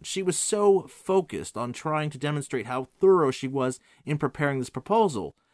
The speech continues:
that she lost sight of one of the most important elements to fostering support for your goal or initiative. Your vision needs to be clear, memorable, and provide context for why we'd want to be a part of it. In other words,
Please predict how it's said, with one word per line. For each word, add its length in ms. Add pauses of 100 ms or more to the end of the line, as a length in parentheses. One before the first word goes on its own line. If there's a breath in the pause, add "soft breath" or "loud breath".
(120)
that 140
she 140
lost 360
sight 240
of 80
one 180
of 80
the 60
most 320
important 580
elements 440
to 100
fostering 560
support 560
for 140
your 180
goal 340
or 160
initiative. 640 (560)
Your 100
vision 500
needs 260
to 60
be 220
clear, 540 (500)
memorable, 760 (160 soft breath)
and 200
provide 400
context 640
for 100
why 400
we'd 240
want 360
to 60
be 200
a 40
part 280
of 100
it. 120 (760)
In 140
other 160
words, 320